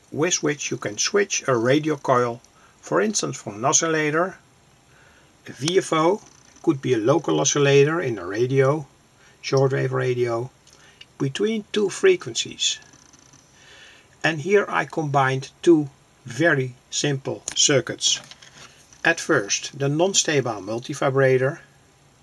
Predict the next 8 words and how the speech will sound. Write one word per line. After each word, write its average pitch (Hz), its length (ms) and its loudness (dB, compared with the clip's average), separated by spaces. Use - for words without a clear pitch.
and 147 300 2
here 117 460 -2
the 135 240 0
oscillator. 101 680 0
And 175 200 0
I've 190 300 -2
used 247 380 -4
here 202 260 -2